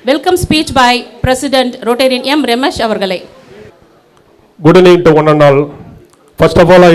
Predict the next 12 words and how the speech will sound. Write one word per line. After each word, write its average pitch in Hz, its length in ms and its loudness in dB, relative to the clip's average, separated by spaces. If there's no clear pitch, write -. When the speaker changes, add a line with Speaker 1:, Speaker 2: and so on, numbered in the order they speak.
Speaker 2:
welcome 175 380 2
today 170 180 4
Chief 175 220 4
Guest, 165 260 -2
our 160 120 4
historical 202 640 2
D 190 180 0
G 180 100 4
Rotarian 175 460 2
வி 185 80 2
சுரேஷ் 156 320 0
sir. 165 120 2